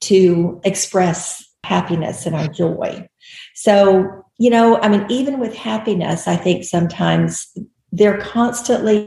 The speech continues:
in this learning mode of, "This is appropriate, this is not appropriate," or, "This is appropriate in this situation, but maybe not in this situation." Like, you can do this at home, but you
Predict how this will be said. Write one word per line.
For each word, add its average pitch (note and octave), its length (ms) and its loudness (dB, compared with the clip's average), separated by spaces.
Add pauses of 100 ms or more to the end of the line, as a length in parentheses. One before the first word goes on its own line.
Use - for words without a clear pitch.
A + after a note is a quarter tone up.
(120)
in F#3+ 160 2
this F3 240 0
learning F3 760 0 (260)
mode F3 540 4
of, D#3+ 260 0
"This F3+ 200 -2
is F#3 100 -8
appropriate, F3+ 880 0
this E3 220 -2
is F3+ 120 -8
not F3 220 0
appropriate," E3+ 680 2
or, E3+ 280 4 (300)
"This G3+ 260 0
is A3 140 -2
appropriate G3+ 680 0
in E3 260 0
this F3+ 320 -2
situation, F3 1160 -4
but F#3 200 2
maybe F3+ 260 4
not E3 320 0
in D#3+ 280 -2
this F3+ 300 0
situation." - 880 -6 (200)
Like, E3 400 0
you A3+ 80 2
can A3+ 160 2
do B3+ 160 2
this G#3+ 240 2
at E3+ 100 2
home, D#3+ 520 2 (260)
but G3 160 -6
you - 260 -4